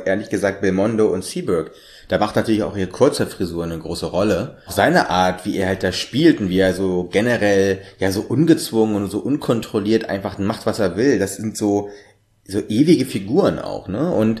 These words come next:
dass diese Figur des Michels, die ist so ikonenhaft auch, und John Seberg ja auch, das sind so Ikonen. Ich,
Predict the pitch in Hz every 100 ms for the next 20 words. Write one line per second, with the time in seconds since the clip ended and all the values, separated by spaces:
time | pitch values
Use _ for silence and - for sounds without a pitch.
0 | - 165 - 120 123 113 101 160 147 131
1 | 117 - - 156 214 - - - - _
2 | - 170 143 113 - 156 240 262 120 90
3 | - - 80 90 175 - - 113 104 -
4 | - 110 - 139 131 110 95 - 165 113
5 | - - - - 113 120 127 - - 196
6 | 127 90 -